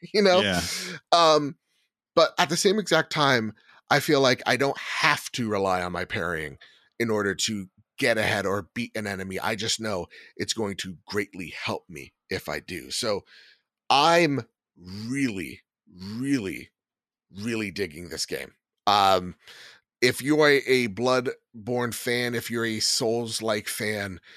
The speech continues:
Speaker 1: there's no reason to not jump on this game. Uh, it's, it's, it's stellar. I think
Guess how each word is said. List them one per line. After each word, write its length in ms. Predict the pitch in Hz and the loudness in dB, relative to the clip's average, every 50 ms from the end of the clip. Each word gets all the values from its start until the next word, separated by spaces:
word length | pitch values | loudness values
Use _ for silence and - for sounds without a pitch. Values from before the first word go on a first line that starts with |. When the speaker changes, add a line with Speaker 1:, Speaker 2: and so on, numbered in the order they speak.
| - - - _ _ | -20 -20 -20 _ _
Speaker 1:
there's 380 | 117 117 107 107 104 101 104 | 2 2 4 4 2 0 -2
no 180 | 113 120 120 117 | -2 0 2 2
reason 540 | 117 113 107 110 107 104 104 110 104 101 101 | 2 2 0 -2 -2 -2 -4 -4 -4 -4 -6
to 320 | - - - 110 107 104 101 | -6 -6 -6 -4 -6 -6 -8
not 400 | 95 95 101 104 101 101 - 113 | -8 -6 -2 0 0 0 0 -2
jump 260 | 107 - 104 101 - | -4 -4 -2 0 0
on 140 | 104 101 107 | 0 0 0
this 160 | 107 104 - | -2 -4 -2
game. 280 | - 110 107 110 117 - _ _ _ _ _ _ _ _ _ | -2 -2 -2 -4 -6 -10 _ _ _ _ _ _ _ _ _
Uh, 400 | 82 95 98 98 92 92 90 82 - - _ _ _ _ _ _ _ _ | 0 2 2 2 2 0 0 -2 -4 -10 _ _ _ _ _ _ _ _
it's, 640 | 113 110 - - - - - - - - - - _ _ | -4 -2 0 0 0 0 0 0 -2 -4 -6 -8 _ _
it's, 380 | 113 110 110 - - - - _ _ _ _ _ | -4 -2 -2 -4 -6 -8 -8 _ _ _ _ _
it's 180 | - 143 - - | 0 0 0 0
stellar. 460 | - - - - 98 107 117 117 113 - _ _ _ _ | -4 -2 -2 0 0 0 0 -2 -4 -8 _ _ _ _
I 100 | 113 113 | 0 0
think 380 | 113 - 147 131 127 107 - | 2 0 0 -2 -2 -4 -8